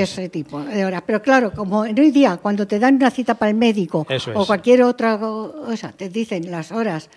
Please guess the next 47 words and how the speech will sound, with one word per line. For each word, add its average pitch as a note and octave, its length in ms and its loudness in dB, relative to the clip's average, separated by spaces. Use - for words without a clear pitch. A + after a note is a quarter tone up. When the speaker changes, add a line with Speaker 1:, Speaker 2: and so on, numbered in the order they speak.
Speaker 2:
de F#3+ 220 -4
esa F#3+ 160 -4
manera, G#3+ 440 -2
pues - 140 -12
claro, G#3 180 -2
tienen A3 240 -2
que, G#3+ 180 -2
que G#3+ 160 -4
saber A#3 420 0
qué F#3+ 160 -4
hora F3+ 220 -2
es. G#3+ 220 -4
Y A3+ 100 -4
eso A3 160 -2
les B3+ 180 0
costó A#3+ 240 -4
un B3 80 0
poquito, B3 380 -2
pero G3 320 2
ya, G#3+ 240 0
ya A3 180 0
lo, G3+ 600 -4
lo G#3+ 100 -6
han A3 80 -4
Speaker 1:
Eh, D#3+ 40 -6
Speaker 2:
cogido A#3 280 0
bastante F#3+ 480 -2
bien. D#3+ 180 -2
Speaker 1:
fíjate, C#3 300 -2
qué C3+ 140 -4
curioso, D3+ 420 -8
¿eh? D3 80 -14
Speaker 2:
Sí, F3 260 -6
les E3+ 360 -6
hice G3+ 160 -6
unas G3+ 240 -2
tablas A3 420 -2
y A3+ 80 -2
eso A3+ 140 -6
para F3 180 -10
que F3 80 -10
vean F3+ 220 -8
cómo, B3+ 400 -4
pero D#3 500 -4
ya G3+ 240 -4
lo G3 80 -4
han F3+ 80 -4